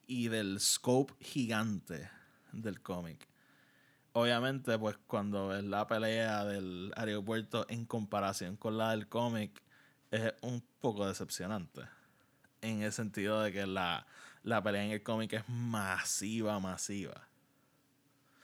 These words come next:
Y, bueno, en, en, en ese asunto, pues, me quedé como que queriendo un poquito más, pero esa pelea obviamente pasa a la historia y,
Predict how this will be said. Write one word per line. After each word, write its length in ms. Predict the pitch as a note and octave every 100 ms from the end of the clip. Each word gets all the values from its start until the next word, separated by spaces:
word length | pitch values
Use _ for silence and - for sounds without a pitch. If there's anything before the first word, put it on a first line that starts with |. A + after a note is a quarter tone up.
| - - - _ -
Y, 680 | A2 G2+ F2+ E2 D#2 D#2 - - _ _ _ -
bueno, 180 | D#3
en, 160 | F3+ C#3
en, 380 | A2+ D#2 B2+ -
en 200 | C#3+ D3
ese 140 | D3+
asunto, 480 | F3 - F3 E3+ C#3+
pues, 340 | A#2 A2 G2+ G#2+ - - - -
me 200 | C3 A2
quedé 280 | G2+ G2 F2+
como 260 | G2+ G#2+ G#2+
que 380 | A2 F#2 D#2 - _ - - _
queriendo 360 | - A2+ G#2 A2
un 60 | A2
poquito 320 | A2 G#2+ G2+
más, 220 | F#2 E2+ -
pero 500 | - F2 E2 D#2+ C#2 - _ _ _ _ _ _ -
esa 240 | - G#2+ G#2+
pelea 320 | A2+ G#2+ G#2
obviamente 500 | G2+ G2 G2+ G#2 F#2+
pasa 360 | F2 G2+ -
a 20 | G2+
la 60 |
historia 640 | F#2+ - G#2+ G#2 G2+ F#2 D#2+
y, 340 | D2+ C#2+ G#2